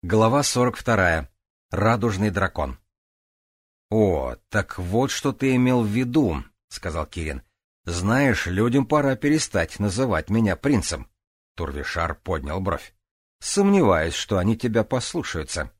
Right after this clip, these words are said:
Кирин надулся. «Отлично. Но мне это не нравится».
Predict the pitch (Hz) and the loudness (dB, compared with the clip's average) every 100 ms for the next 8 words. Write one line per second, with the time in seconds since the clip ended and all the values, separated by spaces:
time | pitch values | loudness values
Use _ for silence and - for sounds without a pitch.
0 | _ _ _ _ - 98 76 78 76 67 | _ _ _ _ -4 -2 0 -4 -6 -10
1 | - - _ _ _ 95 - 78 - - | -12 -16 _ _ _ -6 -4 -6 -6 -8
2 | - _ _ _ - 85 82 87 90 92 | -14 _ _ _ -6 -2 0 -2 -2 0
3 | 104 107 117 73 - 73 | 2 4 2 0 -4 -8